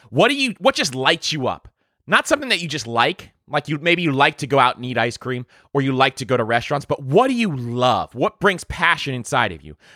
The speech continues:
What if you could spend double, triple, quadruple what you spend now on that thing that you love?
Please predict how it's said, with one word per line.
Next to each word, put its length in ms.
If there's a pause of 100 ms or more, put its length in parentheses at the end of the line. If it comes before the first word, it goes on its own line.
(120)
What 200
if 140
you 140
could 180
spend 400 (320)
double, 500 (300)
triple, 500 (280)
quadruple 720
what 160
you 80
spend 340
now 400
on 220
that 240
thing 180
that 160
you 100
love? 400